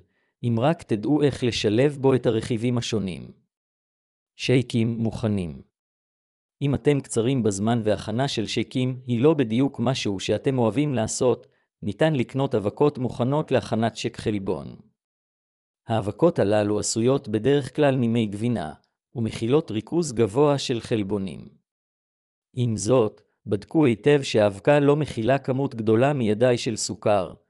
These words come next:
כיוון שאז נוצר מצב שבו שייק החלבון שלכם רק פוגע לכם בבריאות. לסיכום, שק חלבון הוא אופציה נהדרת למי שרוצה לשמור על רמת חלבונים טובה בתפריט שלו.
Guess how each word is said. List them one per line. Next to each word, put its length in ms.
כיוון 300
שאז 260
נוצר 380
מצב 420
שבו 280
שייק 340
החלבון 500
שלכם 480
רק 280
פוגע 300
לכם 340
בבריאות. 760
לסיכום, 720
שק 280
חלבון 640
הוא 140
אופציה 380
נהדרת 560
למי 200
שרוצה 420
לשמור 460
על 100
רמת 320
חלבונים 560
טובה 340
בתפריט 520
שלו. 380